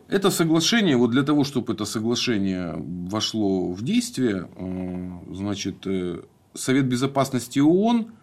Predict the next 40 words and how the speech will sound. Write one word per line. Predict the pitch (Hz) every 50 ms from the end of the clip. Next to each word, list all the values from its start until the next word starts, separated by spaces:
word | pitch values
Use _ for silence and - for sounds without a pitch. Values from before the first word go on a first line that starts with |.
| _ _ _ - _ - - - - - - _ _ -
отменил | - 113 - 143 160 165 170 160 151 151
эмбарго | 151 151 147 180 202 208 185 151 123 95 90 90
на | 101 104
торговлю | 98 117 113 117 117 123 117 113 113 113
нефтью | 120 117 110 110 113 - 113 110 107
и |
оружием, | 107 107 101 101 92 90 92 95 90 80 82 - - -
и | 160 196 208 202 202
на | 190 160 147 143
Гаити | 127 123 139 160 185 - -
начала | 123 127 139 135 - 123 117 110
действовать | 104 107 131 143 143 143 - 120 113 107 101 95 - -
международная | 101 95 95 104 113 123 139 127 117 110 101
гражданская | 95 101 98 98 107 120 123 120 - - 104 101
миссия | 98 104 110 110 110 - - 98 98 98 95 90 76 69 - _ _ -
по | 113 110 110 110 110 104 104 101
соблюдению | 92 95 - 98 90 95 98 95 107 120 110 101 95 95
прав | 90 - - 104 101 95
контроля, | - - 95 95 117 135 147 135 110
значит, | 107 101 98 95 92 - 90 87
совместными | - - 107 101 110 120 117 117 - 98 95 95 95
усилиями | 92 - - 117 107 101 98 101 98
оон. | 95 95 95 95 92 90 -
То | - -
есть, | 95 95 -
они | 120 139 143
заблокировали, | 131 139 139 135 160 156 151 156 165 135 117 107
это | - 131
же | 135 160
остров, | 180 196 202 - - 113 104
его | 117 127
очень | 135 127 - - 123
просто | - 127 123 117 - -
блокировать. | 98 95 101 101 101 - 98 92 87 85 85 90
Они | 110 123
этой | 123 - 107 104
хунте | - - 127 113 - 92
сначала | 82 - 90 87 - 95 90 78
все | - - - 82
заблокировали, | 87 90 101 120 139 139 254 262 269 254 247 240 233 226